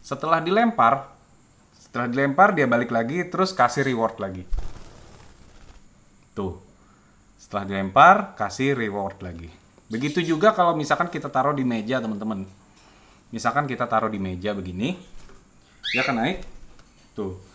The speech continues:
Terus kasih reward lagi. Cara melatihnya tuh mudah banget, teman-teman. Cuman, eh, yang penting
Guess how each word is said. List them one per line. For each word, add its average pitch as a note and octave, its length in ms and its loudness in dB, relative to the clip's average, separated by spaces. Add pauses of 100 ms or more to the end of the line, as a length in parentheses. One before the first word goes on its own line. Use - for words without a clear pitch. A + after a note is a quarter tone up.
(380)
Terus - 320 -2
kasih B2+ 480 -4 (160)
reward G2 400 -6
lagi. F2 320 -8 (960)
Cara G3 240 8
melatihnya A3+ 480 6
tuh C4 160 2
mudah C#3+ 320 6
banget, A#2+ 320 4
teman-teman. A2+ 560 0
Cuman, E3+ 400 2 (800)
eh, B2+ 240 -4
yang D3 160 2
penting A3 320 -2